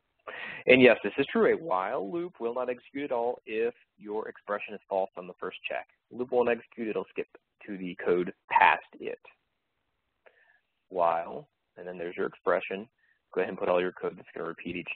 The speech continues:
time in here. Semicolons are only used as statements. Yeah, so this is another pitfall here. I think it's probably in the book. Uh, you don't do this. Don't put a semicolon at the end of the, uh, at the end of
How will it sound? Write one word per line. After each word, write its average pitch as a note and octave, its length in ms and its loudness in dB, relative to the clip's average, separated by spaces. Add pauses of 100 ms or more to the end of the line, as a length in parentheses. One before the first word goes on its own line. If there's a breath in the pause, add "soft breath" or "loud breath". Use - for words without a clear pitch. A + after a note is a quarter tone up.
time - 180 -4
in - 120 -8
here. - 200 -8 (840 loud breath)
Semicolons G#2+ 500 8
are G#2 60 10
only G#2 160 6
used G2+ 180 -2
as F#2+ 160 -6
statements. E2 360 -4
Yeah, F#2 180 6
so G#2+ 60 -6
this A#2 120 -4
is C3+ 120 2
another A#2+ 240 0
pitfall - 440 -6
here. E2 180 -10
I F#2 40 -8
think - 180 -16
it's F#2+ 140 -16
probably F#2+ 260 -2
in E2 60 -14
the F2 60 -16
book. F2 220 -8 (540 loud breath)
Uh, F#2+ 300 4 (840)
you B2 80 -16
don't A#2 180 -8
do G#2+ 120 -14
this. C#2+ 140 -16 (260)
Don't F#2+ 160 -10
put A#2 120 -4
a A#2+ 80 -4
semicolon A#2 400 -4
at G#2 120 -4
the F#2+ 100 -8
end F#2 140 -6
of F#2 160 -10
the, F2 200 -2
uh, E2+ 200 2 (560)
at - 140 -12
the F2+ 260 -8
end F#2+ 300 -2 (100)
of F2+ 320 4